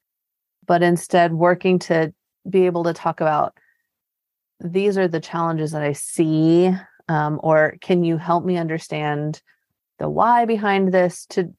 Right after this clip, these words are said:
to work to open up those conversations. Um, so that's a really, really, like, big picture thing, is forcing yourself when you notice that there is a system or a project or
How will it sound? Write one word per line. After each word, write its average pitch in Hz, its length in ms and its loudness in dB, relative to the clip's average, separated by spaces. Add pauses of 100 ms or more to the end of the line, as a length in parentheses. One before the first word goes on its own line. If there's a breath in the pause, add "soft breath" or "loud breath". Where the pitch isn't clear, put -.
(100)
to 233 120 -2
work 240 300 2
to - 140 -2
open 165 320 -2
up 139 180 -2 (100)
those 185 340 0
conversations. 190 1120 -2 (440 soft breath)
Um, 165 520 0 (480)
so 202 140 0
that's 233 280 2
a 262 120 0
really, 175 340 2
really, 151 300 -2
like, 127 260 -10 (200)
big 180 440 0
picture 208 340 -2
thing, 202 540 -2 (380 soft breath)
is 160 560 -2 (800)
forcing 202 720 0
yourself 196 640 2 (160)
when 165 300 -4
you 160 100 -4
notice 165 520 0
that 160 160 -4
there 165 180 0
is 170 140 -2
a 156 80 -4
system 165 500 -6
or 135 160 0
a 131 80 -4
project 160 560 0
or 143 400 0